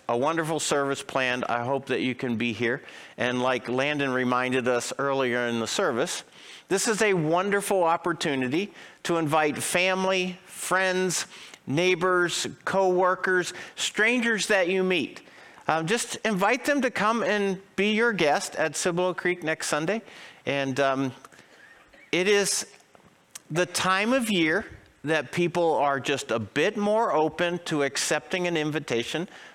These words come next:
to join somebody at church. And so please extend the invitation, share with them, uh, Jesus, share with them your church family.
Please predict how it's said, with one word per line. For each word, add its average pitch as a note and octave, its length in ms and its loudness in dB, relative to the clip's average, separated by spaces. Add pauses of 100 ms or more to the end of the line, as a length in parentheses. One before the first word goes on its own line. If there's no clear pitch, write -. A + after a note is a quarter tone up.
to F#3+ 100 -2
join F3 300 -2
somebody F#3+ 420 0
at G#3 120 -4
church. - 500 -2 (420)
And C#3 140 -4
so C#3+ 320 2 (160)
please F3+ 300 0
extend F3 420 0
the E3+ 80 2
invitation, F3+ 720 0
share D#3+ 360 0
with D#3 280 -2
them, D#3+ 300 0 (320)
uh, A#2 380 0 (180)
Jesus, G#3 580 0
share D#3 300 0
with D#3 160 -2
them D#3 240 0
your B2+ 180 0
church D#3+ 440 -2
family. G3 500 -2